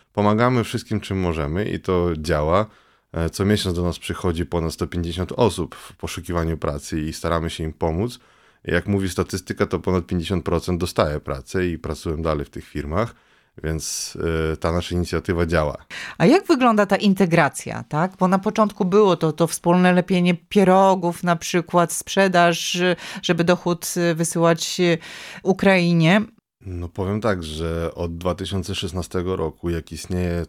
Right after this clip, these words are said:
Speaker 1: Cukr, czyli
Speaker 2: Mhm.
Speaker 1: Centrum Ukraińskiej Kultury i Rozwoju, to ciągle mamy jakieś eventy integracyjne, czyli jakieś wydarzenia dla dzieci, dla dorosłych, te lepienia pirogów, e, czy jakieś artystyczne, e, rzeczy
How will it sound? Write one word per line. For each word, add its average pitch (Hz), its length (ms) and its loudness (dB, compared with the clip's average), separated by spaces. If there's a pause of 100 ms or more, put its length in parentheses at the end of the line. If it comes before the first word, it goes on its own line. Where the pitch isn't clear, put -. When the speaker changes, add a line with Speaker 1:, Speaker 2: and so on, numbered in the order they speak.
Speaker 1:
Cukr, - 420 -8
czyli 80 200 -12
Speaker 2:
Mhm. 131 220 -4
Speaker 1:
Centrum 85 220 -6
Ukraińskiej 82 440 -10
Kultury 82 360 -8
i 80 40 -4
Rozwoju, 73 580 -6 (360)
to 87 120 -8
ciągle 123 380 2
mamy 87 280 2
jakieś 80 400 -8
eventy 92 380 0
integracyjne, 92 840 0
czyli 69 220 -8
jakieś - 440 -8
wydarzenia 85 640 -2
dla 90 160 -2
dzieci, 78 420 -6
dla 76 200 -4
dorosłych, 85 600 -4 (480)
te 82 120 -4
lepienia 98 420 2
pirogów, 90 720 0 (340)
e, 80 40 -4
czy 85 200 -6
jakieś 80 320 -4
artystyczne, 87 640 -4
e, 82 320 0
rzeczy 87 460 0